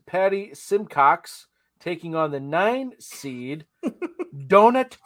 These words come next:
Speaker 1: Holstein.
Speaker 2: And then, uh, I think it's, uh, Goth-,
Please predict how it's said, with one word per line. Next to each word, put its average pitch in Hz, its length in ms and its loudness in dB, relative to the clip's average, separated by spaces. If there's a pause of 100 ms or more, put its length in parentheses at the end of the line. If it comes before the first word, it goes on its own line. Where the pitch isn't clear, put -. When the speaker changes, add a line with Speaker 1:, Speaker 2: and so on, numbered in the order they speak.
(200)
Speaker 1:
Holstein. - 840 -6 (800)
Speaker 2:
And 156 180 4
then, 151 220 4
uh, 139 80 4
I 139 100 4
think 156 200 -4
it's, 160 160 -6
uh, 120 300 4 (100)
Goth-, 117 400 4